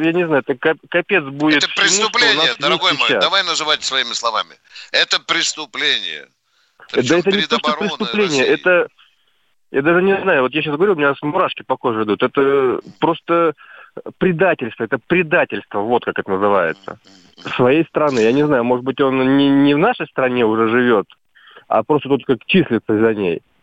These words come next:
Speaker 1: А то, что Путин это всё видит и ничего не делает с этим, я считаю, что у него тоже и должно ему аукнуться, потому что, ну, перед его ру-, перед, перед ним это всё происходит,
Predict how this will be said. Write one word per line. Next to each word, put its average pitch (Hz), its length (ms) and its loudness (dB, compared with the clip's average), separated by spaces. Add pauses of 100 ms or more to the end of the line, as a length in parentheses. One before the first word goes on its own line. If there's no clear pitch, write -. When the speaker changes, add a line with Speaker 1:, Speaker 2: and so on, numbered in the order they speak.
(320)
Speaker 1:
А 101 100 0
то, 151 140 0
что 165 200 -2
Путин 170 360 0
это 160 180 0
всё 165 180 -2
видит 165 280 -2
и 160 40 2
ничего 165 280 0
не 170 160 2
делает 190 480 0
с - 20 -10
этим, 113 400 -2
я 139 360 2
считаю, 143 380 0
что 151 200 -2
у 147 40 4
него 156 260 2
тоже 113 880 2 (500)
и 123 460 -4 (640)
должно 139 380 0
ему 135 240 2
аукнуться, 160 480 -2
потому 139 340 -2
что, 135 320 0 (540)
ну, 151 260 4
перед 160 360 0
его 165 360 2
ру-, 160 160 0 (180)
перед, 160 200 0 (560)
перед 180 260 0
ним 170 260 0
это 156 200 -2
всё 156 180 -2
происходит, 160 640 0